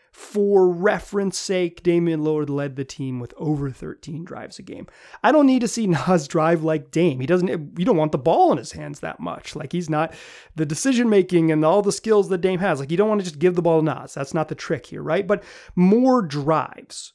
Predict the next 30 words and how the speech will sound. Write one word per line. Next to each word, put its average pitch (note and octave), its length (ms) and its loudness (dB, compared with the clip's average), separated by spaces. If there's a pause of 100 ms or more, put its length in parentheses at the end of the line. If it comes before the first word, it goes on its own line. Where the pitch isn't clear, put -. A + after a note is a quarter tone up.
(100)
more F#3 440 4
drives, C#3+ 400 -6
something F#3+ 400 2
like F3+ 240 2
five D#3 440 2
and D#3 80 0
a C#3+ 60 -2
half C3 320 -8
per C3+ 160 -6
thirty-six. - 600 -12
He's D4+ 100 4
not D#4+ 160 4
gonna B3+ 100 2
play D4 140 2
thirty-six F3 400 2
minutes E3 180 0
a D#3+ 60 -2
night, F3+ 200 -2
so F3 80 -2
I'm G#3+ 80 0
not C4+ 120 2
even F3+ 100 4
talking F3+ 200 0
about, D3+ 300 -2
like, D3+ 300 -6
number E3 320 2
of D3 140 2
drives D3+ 280 -2
per - 280 -4
game. D3+ 440 -4